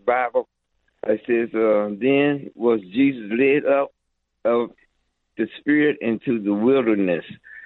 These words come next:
So the devil didn't, didn't, didn't take him. Uh, he was led up in,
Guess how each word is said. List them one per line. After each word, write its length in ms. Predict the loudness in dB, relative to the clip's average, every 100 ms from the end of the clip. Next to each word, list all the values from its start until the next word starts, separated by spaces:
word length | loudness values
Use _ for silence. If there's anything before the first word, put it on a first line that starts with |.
| -20 -2
So 160 | 0 0 -2
the 140 | -4
devil 400 | -2 -2 0 -2
didn't, 360 | 0 -2 -4 -10 -6
didn't, 280 | -4 -4 -12 -8
didn't 280 | -6 -6 -12 _ -2
take 240 | -2 0
him. 320 | -2 -2 -8 _ _
Uh, 360 | -4 -2 -4 -6 _ _
he 160 | -2 0
was 100 | 2
led 220 | 2 2 2
up 180 | 0
in, 180 | 0 -2